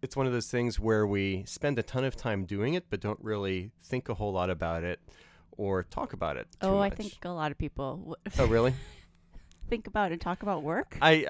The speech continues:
Speaker 1: I guess so.
Speaker 2: Oh, you mean in the Christian context, maybe?
Speaker 1: In the Christian context particularly,
Speaker 2: Yeah,
Speaker 1: yes.
Speaker 2: I, I think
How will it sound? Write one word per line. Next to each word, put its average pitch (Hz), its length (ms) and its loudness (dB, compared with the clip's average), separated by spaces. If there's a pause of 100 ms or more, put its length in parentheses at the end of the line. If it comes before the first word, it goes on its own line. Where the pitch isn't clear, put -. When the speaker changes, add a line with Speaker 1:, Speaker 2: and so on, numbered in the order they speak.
Speaker 1:
I 131 140 2
guess 113 300 0
so. 277 80 4
Speaker 2:
Oh, - 20 8
you 285 160 4
mean 294 180 2
in 254 80 0
the 196 80 4
Christian 190 440 -2
context, - 540 -6
maybe? - 300 -6
Speaker 1:
In 185 80 4
the 170 80 4
Christian 175 300 2
context - 680 -2 (100)
particularly, 82 880 -2
Speaker 2:
Yeah, 262 100 4
Speaker 1:
yes. 196 380 6
Speaker 2:
I, 269 140 4 (160)
I 262 140 4
think 269 200 -2